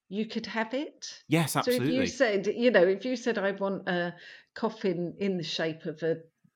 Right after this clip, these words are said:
Speaker 1: transistor radio."
Speaker 2: Have it.
Speaker 1: <laughs> "I want my, I want So What, episodes one to
Speaker 2: <laughs>
Speaker 1: twenty-five, played throughout the whole service." Like,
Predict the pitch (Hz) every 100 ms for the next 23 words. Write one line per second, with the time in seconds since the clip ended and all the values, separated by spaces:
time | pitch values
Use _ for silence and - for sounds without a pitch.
0 | _ - 170 156 - 160 - 131 165 160
1 | 151 117 113 - 165 214 - - - 185
2 | - 233 - 226 - 214 - 226 233 220
3 | 233 226 208 - 190 175 190 - - -
4 | - - 202 190 226 214 208 - 226 208
5 | 196 180 190 147 - - 190 202 - -
6 | 165 165 180 190 - 156 - 170 - -
7 | - 196 156 185 - 202 190 202 - 247
8 | 220 - 208 202 - 165 - - - -
9 | 220 208 233 226 - 233 233 226 220 190
10 | 247 - - - - - 415 466 - -